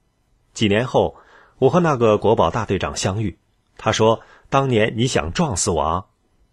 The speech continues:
我说：“大法弟子是救人的，连蚊子都不打，怎么会？”我反问他：“你也怕死啊？”他说：“那当然了，我也有老婆孩子啊，碰到你这样的，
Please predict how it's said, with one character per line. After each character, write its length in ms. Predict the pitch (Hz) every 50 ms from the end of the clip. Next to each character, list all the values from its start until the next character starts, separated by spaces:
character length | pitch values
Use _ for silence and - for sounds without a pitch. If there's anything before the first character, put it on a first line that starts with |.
| _ _
我 160 | - 90 76 -
说 280 | - 101 92 98 92 - - - - - _
：“大 160 | - 139 101
法 180 | - - 80 82
弟 200 | - 131 117 90
子 200 | - - 92 85
是 160 | - - 120
救 240 | 107 - 151 95 85
人 240 | 76 69 82 104
的， 220 | 110 104 - - _ _ _ _ _ _ _
连 240 | - 131 151 170 139
蚊 200 | 107 95 117 160
子 140 | - 131
都 140 | 95 98 101
不 120 | 98 117 101
打， 220 | 82 71 65 - _ _ _
怎 160 | - - -
么 80 | 87 90
会？” 320 | - 180 160 107 - _ _ _ _ _ _ _ _ _ _ _ _ -
我 140 | - 92
反 180 | 95 - 87 76
问 140 | 80 78 78
他 260 | - - 92 92 90 _ _ _ _ _ _
：“你 120 | - 117 139
也 100 | 131 82
怕 180 | - - 135
死 220 | 120 - - 85 76
啊？” 220 | 76 98 117 127 _ _ _ _ _ _ _ _ _ -
他 120 | - - 95
说 300 | - - 101 110 - - _ _ _ _
：“那 220 | - 160 139 113 -
当 180 | 104 90 90
然 180 | 90 80 - 78
了， 220 | 85 80 69 - _ _ _ _ _ _
我 180 | - 101 113 123
也 160 | 113 101 104
有 160 | 101 92 98
老 160 | 101 85 76
婆 120 | - - 90
孩 280 | - - 82 80 90
子 160 | 98 - 104
啊， 160 | 76 67 - _ _ _ _ _ _ _ -
碰 200 | - - 156 123
到 120 | 127 123
你 200 | 110 95 80 76
这 160 | - - 120
样 200 | 107 101 87 76
的， 140 | 69 71 -